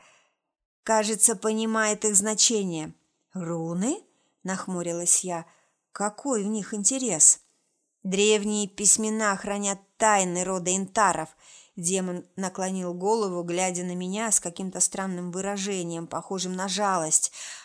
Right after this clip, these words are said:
а в его глазах на мгновение мелькнуло что-то похожее на знание, не предназначенное для смертных. «Что ещё удалось выяснить?»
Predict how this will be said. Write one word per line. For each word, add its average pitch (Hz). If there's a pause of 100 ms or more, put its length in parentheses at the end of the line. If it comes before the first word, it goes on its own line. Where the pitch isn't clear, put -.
а 180
в 175
его 202
глазах 202
на 190
мгновение 196
мелькнуло 196
что-то 269 (380)
похожее 226
на 226
знание, 196 (240)
не 208
предназначенное 208
для 190
смертных. 180 (640)
«Что -
ещё 208 (120)
удалось 233
выяснить?» 240